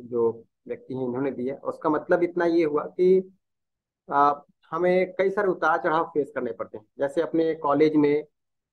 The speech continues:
यूनिवर्सिटी के सहयोग से आपने वैल्यू एजुकेशन का काम शुरू किया, but हो सकता है डायरेक्टर बदल गए और अगले जो डायरेक्टर आए उनकी तरफ से उत्साह नहीं दिख रहा, तो कार्यक्रम धीमे पड़ जाते हैं, लोगों की संख्या घटने लगती है कि नहीं।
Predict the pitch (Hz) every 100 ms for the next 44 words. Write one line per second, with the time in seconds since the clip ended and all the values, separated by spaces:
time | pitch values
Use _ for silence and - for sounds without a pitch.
0 | _ _ - 139 139 139 - 165 160 147
1 | 147 139 139 151 151 143 131 139 139 139
2 | 135 - 123 135 139 135 143 127 117 117
3 | 117 110 - 107 - _ _ _ - 156
4 | 156 180 185 160 147 143 165 151 156 151
5 | 139 - 139 139 139 170 165 147 131 135
6 | 147 131 120 - _ _ _ _ 131 127
7 | 147 135 131 139 127 - 135 123 117 110
8 | - 107 _ _ _ _ _ _ _ _
9 | 147 147 147 143 160 156 - - 139 147
10 | 135 110 107 - 107 - _ _ - 135
11 | 143 151 131 147 117 117 135 113 - 110
12 | 107 _ _ _ _ _ _ _ _ _
13 | _ _ _ _ _ - 113